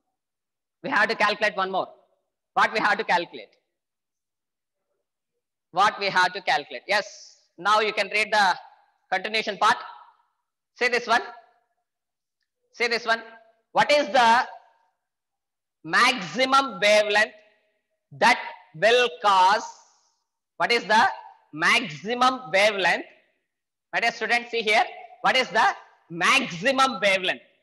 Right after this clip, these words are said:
Not the minimum wavelength. What is the maximum wavelength that will cause a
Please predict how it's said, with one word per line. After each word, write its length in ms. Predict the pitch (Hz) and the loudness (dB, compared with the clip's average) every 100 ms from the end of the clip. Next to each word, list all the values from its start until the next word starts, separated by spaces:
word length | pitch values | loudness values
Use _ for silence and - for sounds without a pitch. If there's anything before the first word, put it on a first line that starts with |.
| - | -10
Not 280 | 185 254 233 | -4 -4 -2
the 60 | |
minimum 340 | 240 254 269 220 | -2 -2 -2 0
wavelength. 400 | 196 147 117 - _ _ _ - | 0 -2 -10 -18 _ _ _ -4
What 120 | 214 | 0
is 120 | 269 | 2
the 100 | 269 | 0
maximum 880 | 214 202 247 240 170 254 262 262 226 | 0 -4 -4 -8 -8 -2 0 0 2
wavelength 460 | 226 220 226 226 - - _ _ 147 | 2 2 0 -2 -8 -20 _ _ -2
that 200 | 208 214 | 0 0
will 200 | 254 262 - | -2 -4 -2
cause 380 | 220 196 196 226 - - - _ _ _ | 2 2 2 0 -4 -18 -20 _ _ _
a 60 | - | -6